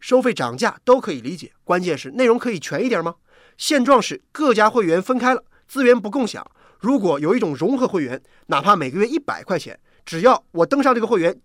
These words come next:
就可以看所有网内通的所有视频、电视剧等等，那我愿意充钱。接下来您将听到的是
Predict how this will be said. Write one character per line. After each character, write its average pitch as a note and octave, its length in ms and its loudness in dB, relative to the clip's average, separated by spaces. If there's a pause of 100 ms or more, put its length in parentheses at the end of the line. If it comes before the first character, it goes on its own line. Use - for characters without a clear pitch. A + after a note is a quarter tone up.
就 G#3 120 0
可 F3+ 120 -6
以 D#3 40 -2
看 D#3+ 220 -4
所 F#3 260 -2
有 C4+ 100 0
网 D#3 320 -4
内 G#3 160 0
通 B3+ 200 -8
的 F#3+ 100 -6
所 B3 260 -4
有 A#3 120 2
视 G3 220 -8
频、 E3 260 -8 (200)
电 A#3+ 120 -2
视 G#3+ 120 -6
剧 A#3+ 200 -4 (180)
等 B3+ 160 -2
等， B2+ 120 -6 (260)
那 D4+ 120 4
我 F3 100 2
愿 C3+ 120 -6
意 C3 40 -6
充 C3+ 140 -12
钱。 - 160 -20 (1700)
接 C#4+ 120 2
下 C4 60 8
来 B3 80 8
您 A3 100 0
将 A3+ 120 2
听 G#3+ 100 -2
到 G#3 80 4
的 D#3+ 60 2
是 D3+ 180 -8